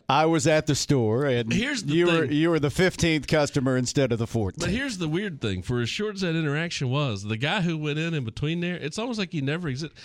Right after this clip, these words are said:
Speaker 2: He was not in there by the time I got in there, which wasn't very long. I don't know what happened to the guy.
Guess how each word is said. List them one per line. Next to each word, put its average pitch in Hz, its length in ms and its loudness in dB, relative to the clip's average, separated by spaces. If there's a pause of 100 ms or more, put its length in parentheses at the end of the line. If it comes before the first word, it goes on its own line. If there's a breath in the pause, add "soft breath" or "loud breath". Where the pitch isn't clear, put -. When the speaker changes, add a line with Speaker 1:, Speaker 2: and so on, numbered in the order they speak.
(140 loud breath)
Speaker 2:
He 226 120 -4
was 220 220 -2
not 160 280 0
in 214 160 -2
there 123 400 -2 (280)
by 139 100 0
the 139 60 0
time 156 260 0
I 196 140 2
got 92 200 -2
in 76 160 -6
there, 67 220 -14 (280)
which 147 200 -2
wasn't 190 220 0
very 175 180 -2
long. 185 400 -4 (340)
I 156 100 -2
don't 208 100 -2
know 196 60 0
what 202 140 0
happened 220 320 -4
to 95 60 -4
the 78 100 -6
guy. 69 220 -8